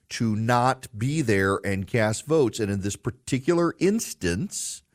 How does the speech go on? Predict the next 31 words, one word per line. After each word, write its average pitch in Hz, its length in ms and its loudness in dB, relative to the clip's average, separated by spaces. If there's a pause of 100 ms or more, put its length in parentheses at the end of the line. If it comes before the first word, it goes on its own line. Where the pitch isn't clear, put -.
(400)
there 135 220 4
were 143 220 2
not 147 260 4
a 180 80 4
majority 143 1120 2
of 113 160 0
the 117 80 0
members 139 480 2
of 139 80 2
the 131 100 4
House 127 200 4
of 127 80 -8
Representatives 117 600 0
present 151 540 0
on 151 120 0
the 143 60 -4
floor 120 380 2
of 113 80 -2
the 123 80 0
House 135 380 2 (320)
per 123 180 0
tradition 120 800 -2
and 107 260 2
rules 151 380 2
and 117 220 -4
the 113 60 2
plain 117 360 -2
text 113 280 -2
of 117 80 -2
the 117 60 -6
Constitution. 131 800 -6